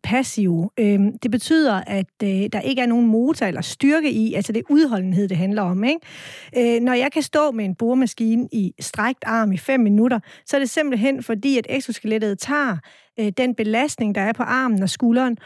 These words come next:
og sætter det ned i hofterne, som er langt mere stærke og udholdende. Og den slags exoskeletter, som vi så der, det er den slags exoskeletter, der er så st-,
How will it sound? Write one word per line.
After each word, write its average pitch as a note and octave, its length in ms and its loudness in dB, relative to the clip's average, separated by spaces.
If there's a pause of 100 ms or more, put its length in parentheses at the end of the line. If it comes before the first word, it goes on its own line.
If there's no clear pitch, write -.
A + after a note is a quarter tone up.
(160)
og G#3+ 100 -2
sætter A3 180 0
det G3+ 100 2
ned C4 160 4
i A#3 60 2
hofterne, F3+ 520 -2
som G#3 200 -2
er E3 180 0
langt A3+ 240 0
mere G#3+ 160 2
stærke G#3+ 360 0
og A3+ 80 0
udholdende. F#3 540 2 (480)
Og C4 80 -2
den D#4+ 160 0
slags A3 260 -4
exoskeletter, G3 720 -4 (380)
som G3+ 420 -4
vi G#3+ 80 2
så B3+ 220 0
der, A3 280 0 (140)
det C#4 200 2
er B3 160 -2
den B3+ 160 0
slags G3+ 220 -6
exoskeletter, A3 420 -2
der G3+ 80 -2
er F#3+ 340 -6
så - 220 -8
st-, - 180 -10